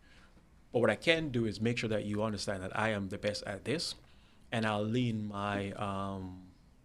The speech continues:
I'll provide my expertise to the rest of the organization based on that platform, and I'll, um, learn from everybody else in the room and just be a sponge to try to gain as much as I can from every single interaction."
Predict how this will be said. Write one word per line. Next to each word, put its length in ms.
I'll 160
provide 400
my 40
expertise 460
to 80
the 60
rest 180
of 60
the 40
organization 520
based 260
on 200
that 360
platform, 640
and 100
I'll, 540
um, 520
learn 200
from 240
everybody 360
else 200
in 60
the 60
room 220
and 120
just 160
be 100
a 80
sponge 500
to 60
try 260
to 240
gain 640
as 220
much 180
as 100
I 80
can 340
from 220
every 220
single 240
interaction." 520